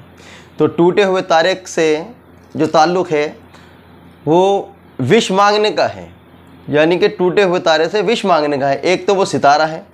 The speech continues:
और ऊपर से वो टूट गया, और टूटने के बावजूद ये बिल्कुल वैसे ही है कि कोई इंसान खुद तो मर रहा है और लोग उससे अपनी ज़िंदगी मांग रहे हैं। ऐसे ही है, बिल्कुल ऐसे ही।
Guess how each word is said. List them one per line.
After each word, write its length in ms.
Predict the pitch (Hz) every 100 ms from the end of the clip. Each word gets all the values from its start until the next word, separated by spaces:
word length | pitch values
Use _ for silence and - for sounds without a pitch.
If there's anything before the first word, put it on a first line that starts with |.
| - - - - 160
और 200 | 202 196
ऊपर 260 | 165 175
से 160 | 175 208
वो 120 | 220
टूट 300 | 220 240 220
गया, 380 | 147 123 104 - - - - -
और 180 | 143 -
टूटने 420 | 208 196 208 220
के 120 | 208
बावजूद 680 | 170 160 156 147 190 196 - - _ -
ये 120 | 180
बिल्कुल 340 | 175 185 208
वैसे 280 | 185 180 180
ही 140 | 185 165
है 160 | 170 185 - - - - - -
कि 120 | 175
कोई 300 | - 214 226
इंसान 720 | 220 - 165 151 160 165 180 - - - - - - - -
खुद 260 | - 208 214
तो 100 | 240
मर 160 | 190 170
रहा 320 | 170 175 180
है 160 | 196 208
और 260 | 208 196
लोग 280 | 180 220 185
उससे 320 | 180 - 226
अपनी 460 | 226 - - 208 226
ज़िंदगी 500 | 156 175 175 208 247
मांग 260 | 220 147 127
रहे 240 | 110 110
हैं। 180 | 104 87 - - -
ऐसे 280 | 160 196 254
ही 60 | 220
है, 120 | 165
बिल्कुल 360 | 143 143 180 165
ऐसे 240 | 151 127
ही। 100 | 104